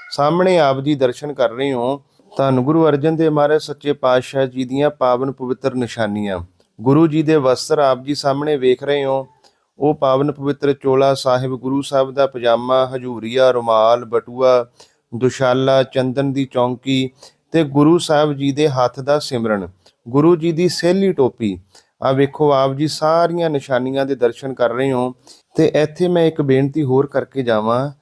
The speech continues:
ਕਈ ਵਾਰ ਸਾਡੇ ਮਨ ਵਿੱਚ ਹੁੰਦਾ ਵੀ ਸਿਮਰਨ ਕਰਨ ਦੇ ਨਾਲ ਕੀ ਹੁੰਦਾ ਆ,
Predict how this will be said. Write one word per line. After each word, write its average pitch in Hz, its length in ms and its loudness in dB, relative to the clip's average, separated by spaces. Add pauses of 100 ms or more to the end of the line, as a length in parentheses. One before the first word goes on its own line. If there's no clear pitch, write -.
(380)
ਕਈ 147 240 4
ਵਾਰ 135 340 2
ਸਾਡੇ 135 380 -2
ਮਨ 123 260 0
ਵਿੱਚ 131 200 -8
ਹੁੰਦਾ 117 460 0
ਵੀ 135 160 -4
ਸਿਮਰਨ 131 440 -4
ਕਰਨ 127 300 -2
ਦੇ 131 120 -2
ਨਾਲ 123 220 0
ਕੀ 113 220 -8
ਹੁੰਦਾ 92 480 -4
ਆ, 90 40 -14